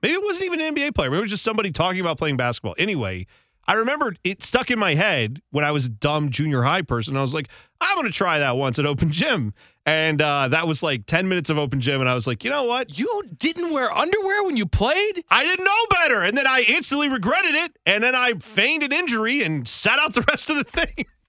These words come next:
Speaker 2: First of all, the chafing to me has to be unbelievable.
Speaker 1: It was stupid.
Speaker 2: Second
Speaker 1: It was
Speaker 2: of all,
Speaker 1: very
Speaker 2: you expect,
Speaker 1: stupid.
Speaker 2: you got, like, the, the people.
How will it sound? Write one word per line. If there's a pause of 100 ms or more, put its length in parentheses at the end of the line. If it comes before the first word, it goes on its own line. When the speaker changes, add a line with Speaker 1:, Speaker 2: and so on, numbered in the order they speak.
(300)
Speaker 2:
First
of
all,
the
chafing
to
me
has
to
be
unbelievable.
Speaker 1:
It
was
stupid.
Speaker 2:
Second
Speaker 1:
It
was
Speaker 2:
of
all,
Speaker 1:
very
Speaker 2:
you
expect,
Speaker 1:
stupid.
Speaker 2:
you
got,
like,
the,
the
people.